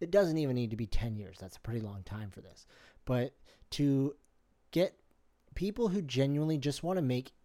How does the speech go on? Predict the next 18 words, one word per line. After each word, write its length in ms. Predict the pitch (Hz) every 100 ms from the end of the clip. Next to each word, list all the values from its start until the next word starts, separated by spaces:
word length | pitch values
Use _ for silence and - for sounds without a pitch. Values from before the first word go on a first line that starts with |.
| _ _ -
a 100 | 139
story, 720 | 120 - - 147 135 110 107 - - -
but 160 | -
maybe 300 | 175 190 240
a 60 | 254
story 280 | - 220 208
that 160 | 156 - _ _ 131
does 300 | 107 156 170
not 300 | 151 160 -
fit 200 | - 156
into 280 | 143 139 113
the 160 | 117 117
M 120 | 117
C 180 | - 117
U. 240 | 110 110 - _ _ _ _ _ _ _
'Cause 240 | - 135 143
there 300 | 143 156 208
are 260 | 196 165